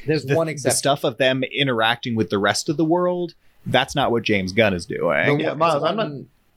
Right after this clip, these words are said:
Speaker 1: the one off-screen exception is, is Gamora. <laughs> She is suddenly dead in the third one.
Speaker 3: Yeah, but
Speaker 2: Well, sure, well, but even then, she's back, and they have dialogue explaining more or less what happened.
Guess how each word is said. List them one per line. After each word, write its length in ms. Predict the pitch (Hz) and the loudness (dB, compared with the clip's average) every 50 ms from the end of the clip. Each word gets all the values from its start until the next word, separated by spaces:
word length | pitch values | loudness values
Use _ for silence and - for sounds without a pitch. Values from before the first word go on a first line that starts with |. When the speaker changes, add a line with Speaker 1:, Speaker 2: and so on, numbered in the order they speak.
| _ - | _ -4
Speaker 1:
the 100 | 135 147 | -2 -2
one 200 | 156 180 185 185 | 0 0 2 2
off-screen 460 | 175 170 170 - - 160 156 151 139 | 2 2 2 -2 -4 -2 0 0 0
exception 420 | 135 135 - 131 123 - 127 117 | 0 0 0 0 0 0 -2 0
is, 200 | 110 107 104 101 - | 0 0 -2 -2 -2
is 180 | 110 101 95 | -4 -2 -2
Gamora. 480 | 107 117 113 110 104 98 92 - - - _ | 0 0 2 2 2 2 2 -2 -4 -6 _
<laughs> 60 | _ _ _ _ _ _ _ _ _ _ | _ _ _ _ _ _ _ _ _ _
She 260 | - - - 185 160 143 | -6 -4 -2 0 2 2
is 100 | 139 - | 2 2
suddenly 340 | 165 147 123 123 123 113 | 0 0 0 0 -2 -2
dead 280 | 110 120 123 110 95 92 | 2 2 2 2 2 -2
in 80 | 95 92 | -6 -6
the 80 | 92 | -6
third 220 | 90 101 101 - - | -4 -4 -6 -6 -8
one. 120 | - - - _ _ _ _ _ _ _ - - _ - - - - - _ - - _ _ _ _ _ - - 135 131 | -14 -20 -20 _ _ _ _ _ _ _ -20 -20 _ -20 -20 -20 -20 -20 _ -20 -20 _ _ _ _ _ -20 -18 -6 -2
Speaker 3:
Yeah, 200 | 135 139 - 117 | 0 2 2 0
but 120 | - 147 302 | 0 2 2
Speaker 2:
Well, 160 | 294 254 196 | 4 4 2
sure, 200 | - - 294 - - 214 | 2 0 -2 -2 -2 -2
well, 260 | 202 302 302 269 202 | 0 0 2 2 0
but 120 | 254 240 | 0 -2
even 240 | 233 202 196 175 175 | -2 -2 -2 0 2
then, 160 | 196 180 151 | 2 2 2
she's 260 | 135 - - 139 113 | 0 0 0 0 0
back, 360 | - - 151 147 135 120 113 - | 0 0 0 2 2 0 -2 -4
and 120 | 120 117 | -2 -2
they 100 | 113 110 | 0 2
have 200 | 113 107 107 - | 2 2 0 2
dialogue 540 | - 120 107 101 101 98 98 95 98 95 104 | 0 2 2 2 2 0 0 0 0 0 -2
explaining 440 | 95 - - - 113 98 92 92 92 | -6 -4 -2 0 0 2 0 0 -2
more 240 | 95 101 104 98 | 0 2 2 2
or 60 | 95 92 | 2 2
less 260 | 87 85 87 - - | 2 2 2 2 0
what 120 | 95 90 | 0 2
happened. 580 | 95 90 90 87 82 90 101 107 120 151 151 | 2 2 0 0 0 0 0 0 0 -2 -4